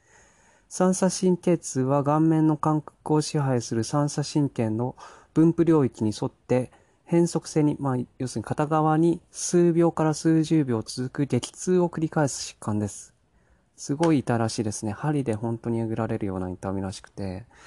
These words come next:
これは何かに続発して起こるものとか、あとは症候性によるものがあります。続発性というのは血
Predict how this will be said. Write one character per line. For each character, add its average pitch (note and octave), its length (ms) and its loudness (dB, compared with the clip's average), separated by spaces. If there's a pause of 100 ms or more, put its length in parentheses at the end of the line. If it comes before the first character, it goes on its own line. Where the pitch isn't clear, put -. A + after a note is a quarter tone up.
(720)
こ - 120 -8
れ D#3 60 0
は D#3 460 2
何 D#3 200 2
か C3 100 0
に B2+ 100 2
続 A2 260 -4
発 C#3+ 300 -4
し C#3+ 60 -10
て - 120 -6
起 C#3+ 100 -4
こ C#3+ 120 -6
る C3+ 100 0
も G#2 120 -2
の F#2 260 -4 (960)
と - 80 -20
か、 - 260 -8 (140)
あ - 80 -10
と - 140 -8
は A2 80 -4
症 - 180 -6
候 A#2 140 -6
性 G#2+ 340 -8 (380)
に C#3 100 -4
よ C3+ 80 -8
る B2+ 80 -8
も B2+ 140 -6
の B2+ 120 -4
が A#2+ 240 -4
あ G2 40 -8
り G2 80 -8
ま G2 160 -6
す。 - 220 -18
続 - 340 -10
発 D3 240 -6
性 E3+ 160 -4
と F3+ 120 -4
い - 20 2
う - 20 2
の D3+ 100 2
は A#2 60 0
血 - 240 -8